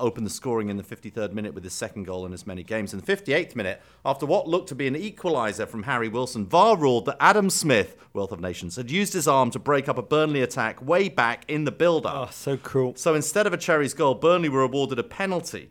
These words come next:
Speaker 1: J-Rod converted, Dwight McNeil added a third, and in the end, Burnley get their fourth win in five. They're now tenth and within touching di-, touching distance of Europe. We're really making Europe a thing. Too many
Speaker 2: <sighs>
Speaker 1: teams are in for Europe, Rog.
Speaker 2: And Bournemouth, a Tom Petty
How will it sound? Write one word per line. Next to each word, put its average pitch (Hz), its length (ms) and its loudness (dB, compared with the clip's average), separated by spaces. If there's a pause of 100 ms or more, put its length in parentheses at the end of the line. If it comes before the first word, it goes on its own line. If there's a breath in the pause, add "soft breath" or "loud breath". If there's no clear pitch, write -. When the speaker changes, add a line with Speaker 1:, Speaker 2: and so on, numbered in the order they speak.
Speaker 1:
J-Rod 156 500 2
converted, 110 580 -2
Dwight 160 280 2
McNeil 123 360 0
added 113 220 -2
a 104 60 -4
third, 110 300 -2
and 107 120 -6
in 139 80 -4
the 135 160 2
end, 107 160 0 (320 loud breath)
Burnley 147 320 4
get 127 220 -2
their 110 100 0
fourth 143 340 -2
win 120 200 -2
in 175 240 -4
five. 98 400 -6
They're 110 120 -2
now 147 220 -2
tenth 113 460 -4
and 110 100 -4
within 110 260 -4
touching - 380 -8
di-, 80 100 -12 (240)
touching - 360 -12
distance 82 340 -16
of 82 160 -14
Europe. 95 300 -8
We're 123 120 -4
really 131 220 -2
making 95 320 -6
Europe 90 300 -8
a 82 40 -14
thing. 90 340 -10 (280 soft breath)
Too 226 140 2
many 180 160 4
Speaker 2:
<sighs> - 140 -6
Speaker 1:
teams 165 260 -2
are 123 100 0
in 117 80 0
for 107 120 -6
Europe, 107 440 2
Rog. 95 300 -6
Speaker 2:
And 143 280 -2
Bournemouth, 147 480 4
a 143 60 0
Tom 160 320 0
Petty 151 380 -2